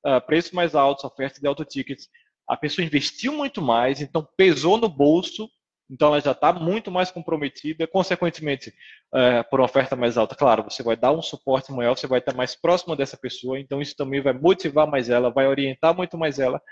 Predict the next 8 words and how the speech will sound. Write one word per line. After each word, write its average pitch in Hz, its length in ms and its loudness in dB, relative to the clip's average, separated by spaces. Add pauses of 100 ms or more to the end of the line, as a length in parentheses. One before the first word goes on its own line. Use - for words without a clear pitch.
(220)
e 151 100 2
por - 220 -2
conta 151 280 0
do 147 160 -2
comprometimento 147 760 0
com 156 60 -2
essa 147 160 -2
proximidade 135 640 0